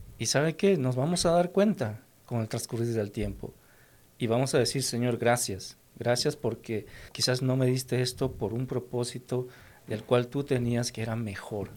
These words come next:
Y eso es lo maravilloso y eso es lo que debemos entender día con día, ah, creciendo, eh, en el conocimiento de Dios, creciendo en esa madurez de conocer cada día al Señor, de lo que Él está haciendo en nuestras vidas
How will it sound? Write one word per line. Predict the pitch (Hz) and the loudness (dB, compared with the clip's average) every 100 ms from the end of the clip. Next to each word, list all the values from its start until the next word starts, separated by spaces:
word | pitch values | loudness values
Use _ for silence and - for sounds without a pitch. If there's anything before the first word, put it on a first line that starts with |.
| - - - - - - - | -20 -20 -20 -20 -20 -20 -8
Y | 104 123 | 2 4
eso | 160 165 | 6 4
es | |
lo | 165 | 2
maravilloso | 147 135 113 127 131 151 | 2 2 2 4 4 0
y | 117 | 0
eso | 123 143 | 2 4
es | |
lo | 147 147 | 4 4
que | 123 113 | 2 0
debemos | 107 110 127 160 143 - | -2 0 0 0 -2 -2
entender | 117 120 104 110 110 | -4 -4 -4 -2 -2
día | 107 107 110 110 | -2 -2 -2 -2
con | 110 107 | -6 -2
día, | 113 113 113 - - - - | 0 0 -4 -12 -20 -18 -6
ah, | 113 104 104 | -2 -2 -4
creciendo, | 113 107 117 120 120 123 127 127 | -2 0 2 2 4 4 4 2
eh, | 117 107 101 | -4 -4 -6
en | 110 | -4
el | 107 | -4
conocimiento | 113 104 117 107 110 113 120 | -4 -4 -4 -2 -2 0 0
de | 107 | 0
Dios, | 107 117 120 120 - | 0 0 0 -2 -6
creciendo | 113 104 - 120 123 123 123 - - - - - | -6 -4 -2 0 2 2 0 -4 -18 -20 -14 -6
en | 110 107 | -4 -2
esa | - 127 120 117 | 0 4 4 4
madurez | 110 110 110 107 107 113 147 - - - - - | 4 2 2 2 2 2 2 0 -4 -8 -18 -14
de | 110 107 104 101 | -6 -2 -2 -4
conocer | 113 107 101 127 | -6 -4 -2 -2
cada | 135 160 170 | 0 2 4
día | 139 127 | 4 4
al | 123 | 4
Señor, | 123 113 113 123 - - - | 2 0 2 0 -2 -14 -8
de | - | 0
lo | 110 | 2
que | 113 113 131 | 4 4 6
Él | 143 | 4
está | 123 131 | 2 0
haciendo | 120 - 117 117 | -2 -2 -2 -2
en | |
nuestras | 113 107 - 101 | -4 -6 -8 -10
vidas | 104 95 92 - | -8 -8 -10 -14